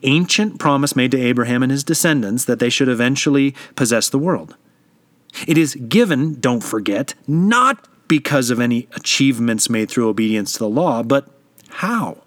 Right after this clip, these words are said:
But why? Because of the righteousness, the righteousness of God,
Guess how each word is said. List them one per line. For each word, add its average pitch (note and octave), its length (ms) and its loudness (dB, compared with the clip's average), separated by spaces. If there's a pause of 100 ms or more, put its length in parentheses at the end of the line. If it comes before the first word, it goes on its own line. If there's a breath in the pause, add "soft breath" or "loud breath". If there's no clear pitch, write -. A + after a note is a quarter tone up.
(260 loud breath)
But E3 160 -2 (300 loud breath)
why? D3 880 -2 (1300 loud breath)
Because C3 340 0
of A2+ 160 -4
the G#2 140 -4
righteousness, G#2 1300 -2 (560)
the G#2+ 80 -2
righteousness B2 520 0
of A2 160 -4
God, C#3 460 0